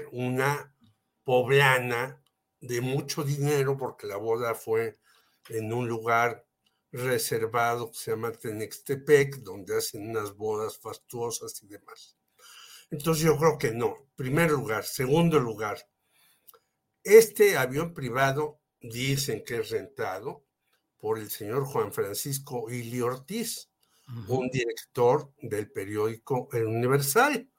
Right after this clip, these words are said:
Speaker 1: que llevaba en sobrecitos treinta y cinco mil dólares, según las informaciones que tenemos. Y el propio López Obrador dice, "Son setecientos mil pesos,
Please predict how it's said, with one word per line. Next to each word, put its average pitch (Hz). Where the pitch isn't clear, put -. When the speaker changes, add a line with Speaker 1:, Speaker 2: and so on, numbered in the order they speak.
Speaker 1:
que 131
llevaba 135
en 156
sobrecitos 147
treinta 123
y 104
cinco 107
mil 143
dólares, 127
según 113
las 110
informaciones 120
que 123
tenemos. 156
Y 123
el 113
propio 147
López 107
Obrador 120
dice, 113
"Son 160
setecientos 117
mil 143
pesos, 165